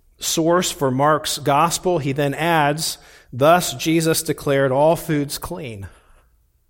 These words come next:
And Peter learned that lesson, didn't he? When he had the vision in, in Acts chapter ten, and the Lord said, "Get up and eat." In Christ,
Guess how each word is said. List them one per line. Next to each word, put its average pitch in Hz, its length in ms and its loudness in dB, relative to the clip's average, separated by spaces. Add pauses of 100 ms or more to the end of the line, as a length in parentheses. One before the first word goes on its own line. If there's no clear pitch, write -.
And 107 140 -12
Peter 170 300 2
learned 135 240 0
that 127 180 0
lesson, 135 380 0
didn't 139 240 0
he? 110 240 -10 (480)
When 120 160 -8
he 123 60 -4
had 139 340 -2
the 127 120 2
vision 147 480 0
in, 123 280 -2
in 120 560 -6
Acts 139 320 -4
chapter 131 480 -4
ten, 151 400 -6
and 110 120 -4
the 113 60 -4
Lord 143 320 0
said, 135 420 0 (300)
"Get 156 200 2
up 175 420 2
and 135 160 -4
eat." 156 500 -6 (1000)
In 190 300 2
Christ, 202 840 2